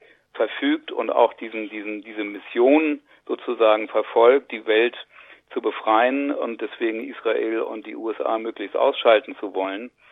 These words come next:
Und das ist dann besonders gefährlich. Äh, der, der Westen hat sich schon von Nordkorea reinlegen lassen. Und ein noch größeres Risiko wird eingegangen, wenn er sich jetzt auch durch den Iran erneut reinlegen lässt.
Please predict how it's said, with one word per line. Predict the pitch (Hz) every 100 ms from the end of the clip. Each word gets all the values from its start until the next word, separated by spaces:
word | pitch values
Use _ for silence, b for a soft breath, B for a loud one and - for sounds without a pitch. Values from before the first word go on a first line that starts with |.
| b -
Und | 113 110
das | 120
ist | - 147 -
dann | 127 123
besonders | 113 117 120 104
gefährlich. | - - 156 156 107 -
Äh, | - 117 110
der, | 107 60 _
der | 120 -
Westen | - - 127 120
hat | 117
sich | 120 113
schon | 120
von | 104 117
Nordkorea | 113 110 110 107 147 127
reinlegen | 101 101 110 101 101 98
lassen. | 92 - 110 147 B B B B _
Und | 117 -
ein | 117
noch | 123 -
größeres | - 127 127 131 -
Risiko | 135 131 135 139 123
wird | 120
eingegangen, | 123 127 120 123 113 110
wenn | 113
er | 113
sich | 120 -
jetzt | 117
auch | - 120
durch | 123 113
den | 117
Iran | 131 120 139 131
erneut | 120 120 117 127 135 107
reinlegen | 104 110 104 98 95 95
lässt. | 90